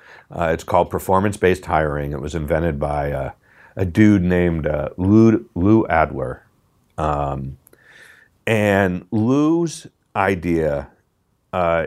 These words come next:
is that you can, you focus on what you want the person to do very specifically.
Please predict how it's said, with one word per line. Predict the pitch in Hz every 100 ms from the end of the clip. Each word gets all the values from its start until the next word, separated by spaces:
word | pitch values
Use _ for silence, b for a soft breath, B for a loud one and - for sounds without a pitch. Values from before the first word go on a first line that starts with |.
| -
is | 98 95 92 90 82
that | - 87 82 80 _
you | 95 95 95
can, | - 90 85 78 78 b b b b _ _ -
you | 98 90
focus | - 123 127 107 104 - -
on | 87 85 85 82 80 78 _ _ _ _ _ _ _ _ _ _ _ _ -
what | 107 98 123 -
you | 139 127
want | 104 98 101 98 -
the |
person | 85 95 90 87
to | 82
do | 82 82
very | 73 85 85 82
specifically. | 80 - - - - - - -